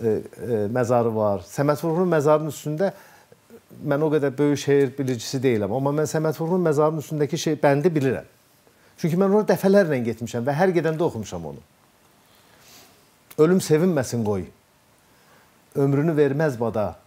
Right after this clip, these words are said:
el qədrini canından daha artıq bilənlər. Əbədi xatirə tək qalacaqdır dünyada. Sevərək yaşayanlar, sevilərək ölənlər.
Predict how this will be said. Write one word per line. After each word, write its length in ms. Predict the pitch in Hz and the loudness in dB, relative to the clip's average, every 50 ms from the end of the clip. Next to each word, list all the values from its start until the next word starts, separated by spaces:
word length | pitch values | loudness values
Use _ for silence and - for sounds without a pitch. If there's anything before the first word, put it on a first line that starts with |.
| _ _ - | _ _ -6
el 180 | 120 135 131 120 | -4 -2 -2 -2
qədrini 400 | 110 120 117 104 104 107 117 117 107 | -2 -4 -4 -4 -4 -2 -4 -4 -2
canından 440 | - 117 113 113 113 117 123 123 113 101 | -2 -2 -2 0 0 0 0 0 0 -2
daha 240 | 113 101 110 113 107 | -2 -2 0 -2 -2
artıq 220 | 101 - - 101 - | -2 -6 -10 -12 -8
bilənlər. 480 | - 95 98 95 92 95 95 90 82 - - _ _ _ _ _ _ _ _ _ _ _ _ _ _ _ _ _ _ _ _ _ _ _ _ _ _ _ - 117 | -6 -4 -4 -2 -2 -2 -4 -4 -6 -8 -14 _ _ _ _ _ _ _ _ _ _ _ _ _ _ _ _ _ _ _ _ _ _ _ _ _ _ _ -6 -2
Əbədi 240 | 113 131 127 127 139 | -2 -2 -2 -2 -4
xatirə 460 | - - 127 120 113 - 120 135 139 | -4 -2 -2 -2 -2 -2 -2 -4 -2
tək 220 | - 110 95 - - | -2 -6 -8 -8 -6
qalacaqdır 540 | 107 101 101 98 90 98 - - - 101 90 80 | -6 -4 -4 -4 -4 -6 -8 -8 -10 -10 -10 -8
dünyada. 560 | - 95 98 95 92 90 90 80 92 90 82 - - _ _ _ _ _ _ _ _ _ _ _ _ _ _ _ _ _ _ _ _ | -6 -4 -4 -4 -2 -4 -4 -4 -6 -8 -8 -10 -14 _ _ _ _ _ _ _ _ _ _ _ _ _ _ _ _ _ _ _ _
Sevərək 540 | - - - 127 123 143 139 123 98 - - 110 | -14 -6 -2 0 2 2 2 0 -2 -4 -6 -6
yaşayanlar, 640 | 98 - - - 101 95 95 104 117 135 135 113 90 - - _ _ - | -6 -6 -6 -6 -6 -4 -4 -4 -2 -2 -2 -4 -4 -8 -16 _ _ -20
sevilərək 560 | - - - 110 92 110 117 120 117 110 95 92 92 | -10 -6 -6 -4 -2 -2 -2 0 0 0 -2 -2 -2
ölənlər. 400 | 92 90 87 85 85 80 76 | -4 -6 -6 -8 -8 -10 -12